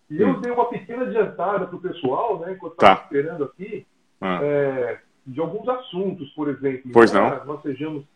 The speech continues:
Speaker 1: de gerações diferentes, né,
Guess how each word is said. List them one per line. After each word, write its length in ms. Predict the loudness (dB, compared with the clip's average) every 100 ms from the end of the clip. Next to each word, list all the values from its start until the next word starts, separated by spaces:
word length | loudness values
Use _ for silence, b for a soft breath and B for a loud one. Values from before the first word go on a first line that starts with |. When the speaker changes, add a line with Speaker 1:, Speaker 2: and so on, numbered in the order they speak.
| _
Speaker 1:
de 560 | -8 -2 0 0 -6 -14 _ _ _ -8
gerações 540 | -4 -4 -4 -8 -8
diferentes, 720 | -6 -4 -2 -2 -4 -4 -8
né, 140 | -8